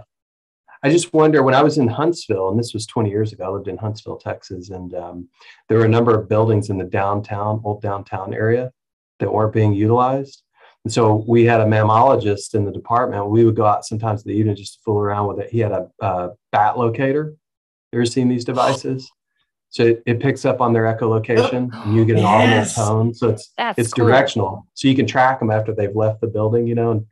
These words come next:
Speaker 1: follow 'em through town and all this. But, but anyway, yeah, I just wondered if, if that was an issue in lots of towns that,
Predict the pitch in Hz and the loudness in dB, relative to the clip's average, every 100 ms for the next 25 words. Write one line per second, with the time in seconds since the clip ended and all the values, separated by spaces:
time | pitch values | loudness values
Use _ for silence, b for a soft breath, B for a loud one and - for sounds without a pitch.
0 | _ _ 95 98 107 101 113 98 107 101 | _ _ -4 -2 -2 -2 -4 -2 -4 -6
1 | 101 101 101 104 104 - 131 - - 143 | -8 -6 -6 -6 -8 -2 -2 2 2 4
2 | 104 - b b _ - 127 170 139 151 | 2 -2 b b _ 0 4 6 4 2
3 | 135 127 131 123 - 123 117 127 120 117 | 2 4 4 2 -2 -4 0 0 2 2
4 | 117 117 131 117 113 110 - 120 117 117 | 2 2 0 2 2 0 0 -4 -4 -4
5 | 113 120 113 - 110 | 0 0 -2 -2 -4